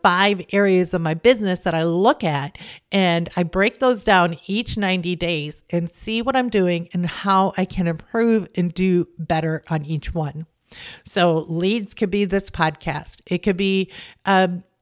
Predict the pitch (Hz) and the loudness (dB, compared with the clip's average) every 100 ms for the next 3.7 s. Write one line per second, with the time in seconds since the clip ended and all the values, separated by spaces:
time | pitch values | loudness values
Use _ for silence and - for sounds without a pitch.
0 | - 196 214 208 202 185 190 185 - _ | -6 -2 2 2 2 2 2 -2 -8 _
1 | - 180 165 151 - 208 190 180 170 160 | -8 -4 -4 -2 2 2 4 0 0 -2
2 | 151 139 - - 196 208 185 185 180 180 | -2 -4 -12 -4 -2 0 0 2 2 0
3 | - - - _ 180 170 | -2 -16 -20 _ 0 0